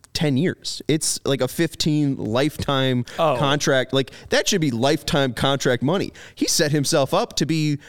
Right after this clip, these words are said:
Speaker 1: you know, Justin Verlander. Or, hey, I mean, he could just be Barry Bonds. I mean, he's already gonna be a D H in twenty twenty-four.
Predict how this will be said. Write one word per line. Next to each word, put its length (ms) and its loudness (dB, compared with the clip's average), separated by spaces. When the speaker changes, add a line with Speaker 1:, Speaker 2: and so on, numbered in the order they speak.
Speaker 1:
you 100 0
know, 140 2
Justin 420 0
Verlander. 560 0
Or, 120 4
hey, 240 0
I 40 2
mean, 140 2
he 80 0
could 140 -2
just 160 -2
be 80 0
Barry 300 2
Bonds. 300 0
I 40 0
mean, 80 2
he's 80 0
already 260 2
gonna 160 0
be 140 0
a 40 -2
D 200 -2
H 160 -2
in 60 -4
twenty 200 -2
twenty-four. 520 -2